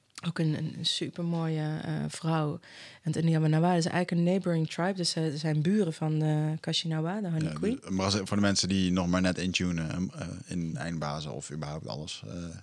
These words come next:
Speaker 2: een Braziliaan, een stam in de,
Speaker 1: In
Speaker 2: in de
Speaker 1: Brazilië.
Speaker 2: jungle in Brazilië, ja.
Speaker 1: Yawanawa. En, eh, in die stam, o-, ondanks dat ze het buren zijn, bij de Yawanawa, eh, zijn de vrouwen alweer veel meer op de voorgrond aan het komen en veel meer leiding aan het geven. En Hushau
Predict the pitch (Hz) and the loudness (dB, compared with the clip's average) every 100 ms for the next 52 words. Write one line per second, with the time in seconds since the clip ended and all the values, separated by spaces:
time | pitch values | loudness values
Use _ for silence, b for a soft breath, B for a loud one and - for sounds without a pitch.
0 | - 98 104 101 101 101 95 - - 113 | -8 0 4 4 6 4 4 0 2 2
1 | 104 92 90 85 82 80 80 92 87 78 | 2 2 2 2 2 0 0 2 2 2
2 | 78 - 170 170 - - - 170 165 156 | 0 -2 -4 -4 -6 -6 -6 -4 0 0
3 | 156 151 151 147 _ B B B B B | 0 0 -2 -4 _ B B B B B
4 | B - 165 160 160 160 - 165 - 175 | B -4 0 2 2 0 -2 -2 0 0
5 | 170 202 - 202 208 208 - - 190 214 | 0 0 -2 0 0 0 -4 -4 0 2
6 | 202 190 190 - 151 151 226 240 175 156 | 2 0 -4 -4 -6 -2 0 0 0 0
7 | 156 226 302 B B B - 175 175 175 | 0 -2 -6 B B B -4 0 0 2
8 | 170 175 190 220 - - 185 180 180 175 | 2 2 2 0 -2 -6 -4 -2 -2 -2
9 | 175 180 175 165 165 208 240 190 160 - | -4 0 0 0 -2 0 2 2 0 -2
10 | 170 170 165 - - - 247 214 185 170 | 0 0 -2 -6 -4 0 2 2 0 -2
11 | - - 202 196 160 156 151 151 - 156 | -6 -4 -2 -2 -2 0 0 -2 -2 -2
12 | 151 202 - 165 156 - 185 170 175 214 | -2 -4 -6 -6 -4 -4 -2 0 2 2
13 | 196 156 156 - 147 156 151 165 - 180 | 2 -2 -4 -4 -4 -2 0 2 2 2
14 | 202 180 | 2 2